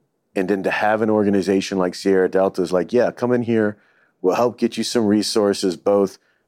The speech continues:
videos and, and classes you can take, training grants too," 'cause everybody thinks, like, "I just need a training grant." Well, you know, that first, that first run of training might not work,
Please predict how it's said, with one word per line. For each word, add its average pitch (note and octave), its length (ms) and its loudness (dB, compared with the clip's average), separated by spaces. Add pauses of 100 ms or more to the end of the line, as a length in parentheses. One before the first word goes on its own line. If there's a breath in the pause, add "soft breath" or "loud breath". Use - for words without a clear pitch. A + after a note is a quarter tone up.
videos G#2+ 880 2
and, F2 180 -6
and F2+ 200 -6 (220)
classes A2 560 -2
you A#2 100 2
can G#2+ 160 -10
take, G2 320 0 (300)
training A#2+ 500 0
grants A2 320 0
too," A#2+ 180 0
'cause G#2 160 -2
everybody A#2+ 340 2
thinks, A#2 280 -2
like, G#2 100 -2
"I G2+ 80 2
just A2+ 140 -2
need B2 100 0
a G#2+ 60 2
training A#2+ 360 -2
grant." D2+ 300 -8
Well, G#3 380 -4 (760 soft breath)
you D3+ 120 0
know, A#2+ 380 2
that A#2+ 160 -2
first, - 460 -2
that A#2 120 0
first C#3+ 320 -2
run C3+ 180 2
of A#2+ 100 0
training C3 360 0
might G#2+ 220 0
not A2 200 -2
work, - 440 -2